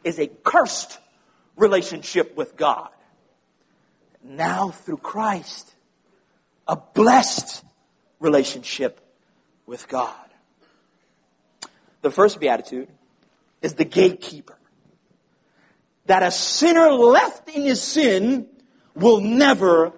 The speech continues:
understand. See, the very nature of sin is self-indulgent, self-centered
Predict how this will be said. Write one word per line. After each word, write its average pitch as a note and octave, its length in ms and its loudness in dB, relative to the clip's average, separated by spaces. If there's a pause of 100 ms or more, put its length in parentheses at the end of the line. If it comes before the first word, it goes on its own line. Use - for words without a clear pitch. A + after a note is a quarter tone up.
understand. D#3+ 840 -4 (960)
See, G#3+ 140 -4
the F3+ 80 2
very A#3 240 4
nature G3+ 560 -2
of D#3+ 100 -6
sin D3+ 520 -8 (440)
is C#3+ 140 -8
self-indulgent, B2+ 840 -4 (920)
self-centered E3+ 840 -6